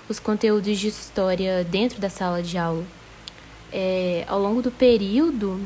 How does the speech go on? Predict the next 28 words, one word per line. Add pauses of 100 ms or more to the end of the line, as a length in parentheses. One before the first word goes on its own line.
(100)
não
aprendemos,
assim,
uma
<laughs>
receita
pra
dar
aula, (1080)
como
uma
receita
de
bolo
de
chocolate,
mas
tentamos (460)
entender,
saber
o
lugar
e
as
possibilidades
de
se
inovar